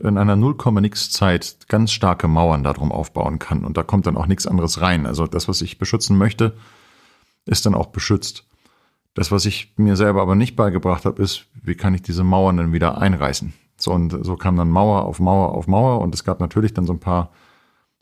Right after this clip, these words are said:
äh, in Anführungsstrichen Angriffe auf das Vermeintliche, was man zu schü-, was zu schützen galt. Ähm, aber da dann tatsächlich, äh, nach vielen, vielen Jahren da mal hinzugucken, mal zu sehen, okay, also was ist denn das eigentlich und warum kam denn so dieses, dieses, dieser Schutzgedanke?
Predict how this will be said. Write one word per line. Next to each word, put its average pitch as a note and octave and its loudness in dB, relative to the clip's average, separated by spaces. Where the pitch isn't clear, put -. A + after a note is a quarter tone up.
äh, F2 2
in D2+ -2
Anführungsstrichen F#2+ -2
Angriffe A2+ 2
auf G2 0
das - -6
Vermeintliche, G2 0
was F2 -6
man F#2 0
zu F2 -10
schü-, - -4
was - -2
zu - -8
schützen C3 2
galt. B2+ 0
Ähm, F#2+ 4
aber F2+ 2
da F#2 2
dann F#2+ 2
tatsächlich, - -2
äh, E2+ 0
nach E2+ -2
vielen, G#2 2
vielen F2+ 0
Jahren F2+ 2
da F2+ 2
mal D#2+ 2
hinzugucken, F#2+ 0
mal E2+ 2
zu E2 -4
sehen, F2 0
okay, E2 0
also E2 0
was D#2 -2
ist - -6
denn G2+ 4
das - -4
eigentlich - -6
und - -6
warum D#2 0
kam G2+ 2
denn E2 4
so D2 -2
dieses, C#2 -6
dieses, - -8
dieser C#2 -6
Schutzgedanke? D2+ -2